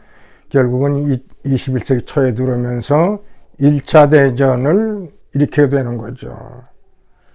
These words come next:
근데 결과적으로는 망해가지고 독일에는 바이마르 공화국 십이 년, 그 다음에 경제 위기를 통해서 히틀러가 집권하면서 십이 년간에 엄청난 사건이 일어나지 않았-,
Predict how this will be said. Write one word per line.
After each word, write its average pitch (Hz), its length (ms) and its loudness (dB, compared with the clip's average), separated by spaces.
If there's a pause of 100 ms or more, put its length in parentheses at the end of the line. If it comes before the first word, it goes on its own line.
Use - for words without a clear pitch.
(120)
근데 214 160 0
결과적으로는 180 880 2
망해가지고 143 1040 0 (600)
독일에는 135 600 0
바이마르 131 480 4
공화국 127 580 0
십이 151 260 -2
년, 208 460 -2 (280)
그 151 120 -6
다음에 151 280 4
경제 139 340 0
위기를 127 300 -2
통해서 131 360 -4
히틀러가 165 680 -2
집권하면서 143 1000 -2 (480)
십이 143 220 -2
년간에 131 460 0
엄청난 190 600 -2
사건이 165 380 -2
일어나지 160 340 -2
않았-, 143 440 -10